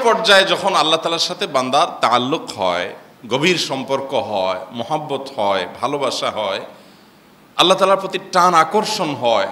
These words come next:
আল্লাহর দিদার, আল্লাহর সাক্ষাতের প্রতি আগ্রহ বাড়ে, এবার আল্লাহ রাব্বুল আলামিন তাকে হজের জন্য কল করেন, "চলে আসো তাহলে, চলে আসো।" কোথায়? বাইতুল্লাহ চলে আসো।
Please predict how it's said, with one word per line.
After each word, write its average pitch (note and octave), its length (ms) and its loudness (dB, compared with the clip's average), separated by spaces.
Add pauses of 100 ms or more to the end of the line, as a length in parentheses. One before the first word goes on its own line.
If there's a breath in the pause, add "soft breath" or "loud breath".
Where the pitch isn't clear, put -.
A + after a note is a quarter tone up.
(140)
আল্লাহর C#3 380 -2
দিদার, A2+ 560 0
আল্লাহর C3 300 -2
সাক্ষাতের C#3+ 640 0
প্রতি G#2+ 460 -6 (240 loud breath)
আগ্রহ F3+ 460 4
বাড়ে, C#3 440 6 (800)
এবার G#2+ 640 2 (580)
আল্লাহ B2+ 220 -2
রাব্বুল A#2+ 240 -6
আলামিন G2 440 -2 (640)
তাকে A#2 300 -8
হজের B2 300 -2
জন্য G2+ 340 -6
কল E2 240 -10
করেন, F2+ 200 -16
"চলে A#2+ 260 -4
আসো F#2+ 180 -4
তাহলে, D2 340 -10 (1500)
চলে A2+ 200 -4
আসো।" - 240 -8 (360)
কোথায়? B2 300 -2 (840)
বাইতুল্লাহ G#2+ 420 -6
চলে E2+ 260 -10
আসো। D2 280 -14